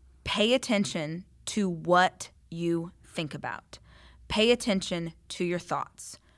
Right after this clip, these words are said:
Notice where your thoughts go. Notice how often you're worried about Cousin Crystal. Notice how often you're thinking about your mother-in-law. Notice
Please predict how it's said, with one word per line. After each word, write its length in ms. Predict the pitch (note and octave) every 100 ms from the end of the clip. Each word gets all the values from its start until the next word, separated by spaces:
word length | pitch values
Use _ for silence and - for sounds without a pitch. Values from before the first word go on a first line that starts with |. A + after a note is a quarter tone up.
| _
Notice 760 | E3+ F3+ G#3 C#4 G#3 E3 F3+ -
where 300 | - E3+ F#3+
your 240 | G3+ G3+ G3+
thoughts 400 | - F#3 E3+ -
go. 240 | - D3+
Notice 500 | D#3+ F3+ A#3+ D4 C#4
how 240 | - A#3+ -
often 540 | G#3 G#3 - E3 E3 - - - -
you're 180 | F3+ A3
worried 400 | F#3+ G#3+ A3 A3+
about 260 | G#3 F#3+ -
Cousin 360 | - G3 F#3+
Crystal. 440 | F#3 F#3+ E3 - D3+
Notice 460 | E3 G3+ C4 C#4+
how 240 | - A#3+ A3+
often 440 | G3+ G3+ - F3+
you're 180 | E3+ F#3
thinking 400 | F3 G#3 G3+ G#3
about 220 | G3 F#3 -
your 100 | F#3
mother-in-law. 600 | F3 E3+ D#3+ D3+ C#3+ C#3
Notice 640 | E3+ F#3+ B3+ D4 D#4+ -